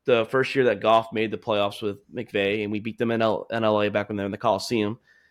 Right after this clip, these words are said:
And then we did push the Super Bowl champions. We lost fifteen ten. We were the only team that played defense against the Eagles that playoff run. 'Cause you forget Big Dick Nick. He went off and tore off the Vikings, and then he tore off the Patriots.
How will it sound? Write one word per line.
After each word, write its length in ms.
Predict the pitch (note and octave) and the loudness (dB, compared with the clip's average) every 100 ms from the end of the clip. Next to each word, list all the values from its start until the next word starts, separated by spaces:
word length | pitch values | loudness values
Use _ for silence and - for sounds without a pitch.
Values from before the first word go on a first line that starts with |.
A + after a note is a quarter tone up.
| _ _ _ | _ _ _
And 120 | B2 | 0
then 80 | C3 | 4
we 100 | B2+ | 4
did 240 | D#3 - - | 6 6 8
push 200 | D#3 C#3+ | 6 6
the 60 | |
Super 180 | A#2+ C#3+ | 0 -4
Bowl 100 | B2 | -2
champions. 440 | A2 D3 C#3 G#2 A2 | 0 -2 -2 -4 -4
We 80 | |
lost 300 | A2 B2+ - - | 0 0 -2 -8
fifteen 320 | C3 - A2 | -6 -4 -6
ten. 200 | C#3 B2+ | -2 -2
We 80 | A#2 | 0
were 60 | |
the 100 | C3+ | 2
only 240 | G#2+ C3+ C3+ | 2 4 2
team 160 | D3 C3+ | 0 -4
that 120 | - | -2
played 200 | B2 G2+ | -2 0
defense 300 | A#2+ A#2 G#2 | -2 -4 -8
against 200 | G#2+ G#2 | -8 -4
the 60 | B2 | -4
Eagles 200 | B2 G2 | -4 -4
that 200 | F#2 - | -6 -2
playoff 300 | A#2 A2 G2+ | 0 0 0
run. 180 | G2 G#2 | -6 -6
'Cause 400 | - _ _ - | -12 _ _ -8
you 60 | A2+ | -2
forget 280 | A#2+ B2+ A2+ | 2 2 4
Big 200 | A#2 A2 | 0 2
Dick 200 | A2 - | 0 0
Nick. 260 | B2 B2 | -2 -2
He 100 | B2 | -2
went 180 | C3 A#2 | 0 2
off 240 | G#2+ A2 F#2+ | 2 0 -2
and 80 | - | -14
tore 200 | A#2+ B2 | 0 4
off 160 | C#3 C3+ | 4 4
the 80 | G#2 | 0
Vikings, 500 | A2+ B2+ G#2 A2 - _ _ _ | 2 2 -2 -8 -12 _ _ _
and 80 | - | -4
then 80 | A2+ | -2
he 60 | G2 | -2
tore 280 | - C#3 | 2 6
off 240 | C#3 C3+ B2+ | 8 6 4
the 120 | A#2 | -4
Patriots. 580 | G2 C#3 D#3+ G#2 G#2+ - | 0 0 0 -2 -4 -8